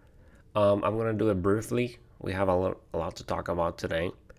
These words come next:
So last week we talked about catalase and we talked about coagulase,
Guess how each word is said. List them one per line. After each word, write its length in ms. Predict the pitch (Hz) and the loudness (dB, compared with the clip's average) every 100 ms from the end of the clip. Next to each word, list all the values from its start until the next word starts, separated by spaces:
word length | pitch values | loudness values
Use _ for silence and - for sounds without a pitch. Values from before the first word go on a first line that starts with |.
| - - - - - - - - - - | -20 -20 -20 -20 -20 -20 -20 -20 -20 -18
So 280 | - 143 127 | 4 12 12
last 300 | 127 175 - | 12 10 8
week 120 | 196 | 6
we 80 | 165 | 6
talked 220 | 160 143 | 4 4
about 280 | 139 123 117 | 6 4 2
catalase 520 | 117 120 120 117 - | 2 6 6 6 4
and 80 | 98 | 2
we 100 | 98 | 2
talked 260 | 98 95 95 | 2 0 0
about 300 | 90 90 - | 0 -2 -4
coagulase, 680 | 98 98 80 71 - - | 2 2 2 -4 -4 -10